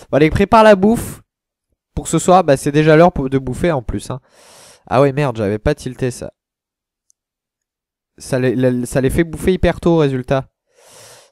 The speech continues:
Ah ouais, ils ont eu tout juste le temps de, de préparer la bouffe. Résultat, ils vont pas avoir faim, les cocos. Eh oui, j'avais pas pensé à ça. Euh, ouais, ça, ça va être un peu con. Euh, alors demain, je compte réembaucher d'autres... Euh,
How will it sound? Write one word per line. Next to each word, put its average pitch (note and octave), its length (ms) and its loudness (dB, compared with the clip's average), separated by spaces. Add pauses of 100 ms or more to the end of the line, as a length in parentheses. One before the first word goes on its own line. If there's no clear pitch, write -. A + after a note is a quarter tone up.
(100)
Ah B2 300 0
ouais, C3 140 4
ils B2 120 -4
ont B2+ 60 2
eu C3+ 80 0
tout G#3 180 0
juste G#3+ 260 0
le G3+ 120 8
temps G3+ 200 2
de, F3+ 240 6
de E3 100 0
préparer E3 420 0
la D#3+ 100 4
bouffe. E3+ 300 -4
Résultat, C#3 360 2
ils E3+ 60 2
vont C#3+ 160 -6
pas F3 140 6
avoir F3+ 240 4
faim, G3 180 0
les D3 100 0
cocos. B2 400 4
Eh D3 260 2
oui, D#3 380 0 (360)
j'avais C3+ 220 4
pas F#3+ 160 0
pensé E3+ 300 -2
à E3 100 2
ça. D#3 280 -2 (680)
Euh, A#2+ 340 2
ouais, C#3+ 220 4
ça, - 160 -6
ça C#3 160 -2
va C#3 80 0
être - 180 -6
un D#3 180 -4
peu D#3+ 200 -2
con. F#3 560 -4 (280)
Euh, C3+ 160 4
alors D3 220 4
demain, G3+ 220 4
je G3 80 -4
compte F#3 240 0
réembaucher F3+ 760 4
d'autres... E3 460 0
Euh, B2+ 520 0